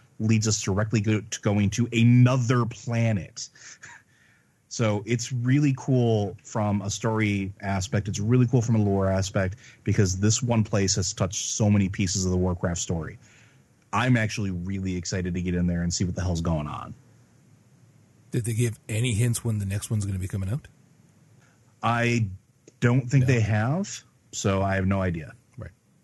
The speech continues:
Speaker 2: I'm just curious if it's, if that's gonna be the gap again, like in, in Warlords, where there was, like, what was that, fourteen months, fifteen months, where nothing happened.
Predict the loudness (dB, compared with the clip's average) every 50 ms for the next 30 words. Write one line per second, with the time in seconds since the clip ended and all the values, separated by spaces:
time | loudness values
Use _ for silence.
0 | -20 -20 -20 -12 -6 -2 0 0 0 0 0 2 4 4 4 4 2 2 0 -2
1 | -2 -2 -2 -2 -2 -2 -4 -4 -4 -4 -4 -2 0 0 0 2 2 0 0 2
2 | 0 0 -2 -2 -2 -2 -2 -2 -4 -4 -2 0 2 2 2 0 0 -2 -2 -2
3 | -2 0 -2 -2 -4 -6 -4 -4 -2 -2 0 0 0 0 0 -2 -4 -6 -6 -6
4 | -6 -6 -6 -4 -4 -4 -6 -6 -6 -8 -8 -6 -6 -4 -4 -4 -4 -6 -8 -8
5 | -8 -8 -6 -4 -4 -2 -2 -4 -6 -6 -10 -10 -8 -6 -6 -6 -6 -6 -8 -10
6 | -14 _ _ _ _ _ _ _ -8 -6 -4 -4 -4 -6 -6 -8 -6 -6 -8 -8
7 | -10 -10